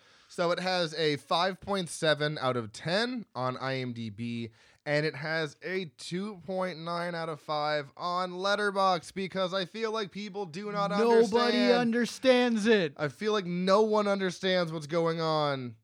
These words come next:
Speaker 1: because, I mean, I'm not saying I'm the voice of everyone, but I didn't know what was happening, and I'm sure a lot of people were probably on my side of, "I like this, it's, it's good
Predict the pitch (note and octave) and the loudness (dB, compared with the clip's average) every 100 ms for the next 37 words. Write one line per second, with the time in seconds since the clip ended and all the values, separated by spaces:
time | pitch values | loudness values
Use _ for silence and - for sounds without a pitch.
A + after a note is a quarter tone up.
0 | _ D#3+ E3 E3+ D#3+ D3+ C3+ _ _ _ | _ -8 -4 0 0 0 -6 _ _ _
1 | _ - F3 E3+ E3 E3 D#3+ D3+ _ _ | _ -8 -6 -2 -2 -2 -4 -10 _ _
2 | _ - C3+ D3 A#2+ A#2+ C3+ C3 B2 A#2+ | _ -14 -10 -8 -8 -6 -6 -6 -8 -8
3 | A#2+ B2 B2 G#2 C3 C#3 C3+ A#2 A#2+ B2 | -8 -8 -8 -8 -6 -4 -4 -4 -4 -4
4 | B2 - _ - A2 A#2 A#3+ G#3 D#3 C3 | -4 -6 _ -8 0 2 2 0 -2 -2
5 | C3 C3 C3 A#2+ C3 C3 B2+ B2+ C#3+ D#3+ | 0 0 0 -2 -6 0 2 2 0 -4
6 | D3+ C#3 C#3+ - F#3+ D#3 D#3+ D#3 E3 E3 | -2 -2 -4 -2 -2 0 0 0 0 -2
7 | E3 E3+ E3+ F3 D3 B2 D3+ D3+ E3 D3 | -6 -10 -8 -4 -4 -2 -2 -2 -4 -4
8 | D#3 D3 E3 F3 - D3 C#3 C#3+ C3+ _ | -6 -6 -6 -6 -6 -6 -4 -6 -8 _
9 | _ _ _ _ - A#2+ A2+ C#3 A3+ D4 | _ _ _ _ -2 -2 0 2 2 0
10 | F#3+ F3+ G#3+ E3+ D3 - B2 D#3 D#3 A#2 | 0 0 0 -2 -4 -6 -12 -10 -10 -2
11 | D#3+ C4 A#3 G3+ | 4 6 6 2